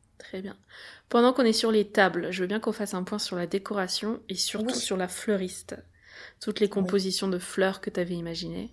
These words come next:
Speaker 2: Alors, ce qui est super, c'est que la fleuriste, je lui ai envoyé mes inspirations, euh, via Insta.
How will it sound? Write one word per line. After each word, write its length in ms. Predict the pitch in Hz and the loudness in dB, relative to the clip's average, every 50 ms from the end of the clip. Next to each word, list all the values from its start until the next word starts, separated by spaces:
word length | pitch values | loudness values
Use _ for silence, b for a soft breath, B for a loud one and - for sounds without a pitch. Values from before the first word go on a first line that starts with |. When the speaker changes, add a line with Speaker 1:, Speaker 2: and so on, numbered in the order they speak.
| - _ _ _ _ _ B B B B B B B - | -16 _ _ _ _ _ B B B B B B B -2
Speaker 2:
Alors, 220 | 196 196 185 175 | 0 0 0 -2
ce 60 | - | -4
qui 80 | - 196 | -4 -6
est 40 | 190 | -4
super, 360 | - - 190 - 214 214 220 | -2 0 2 4 4 4 2
c'est 120 | - 202 | 0 -4
que 80 | 180 - | -4 -4
la 100 | 175 170 | -6 -6
fleuriste, 480 | - - 190 185 190 214 214 - - | -4 -2 -2 -2 -2 -6 -8 -8 -8
je 160 | 185 185 190 190 | -4 -2 -2 0
lui 200 | 175 180 180 180 | 0 0 0 0
ai 40 | |
envoyé 400 | 180 180 180 175 190 185 196 208 | -2 -2 -2 0 0 2 2 0
mes 180 | 202 190 175 180 | -2 -2 -2 -4
inspirations, 720 | 175 170 - - 190 160 165 165 - - 180 185 185 185 175 | -6 -6 -4 -4 -4 -4 -4 -6 -6 -8 -8 -8 -10 -10 -10
euh, 120 | 165 170 170 | -10 -10 -6
via 160 | 175 180 170 | -4 -4 -2
Insta. 420 | 170 170 170 - - 165 - - | -2 -2 -2 0 0 -2 -2 -2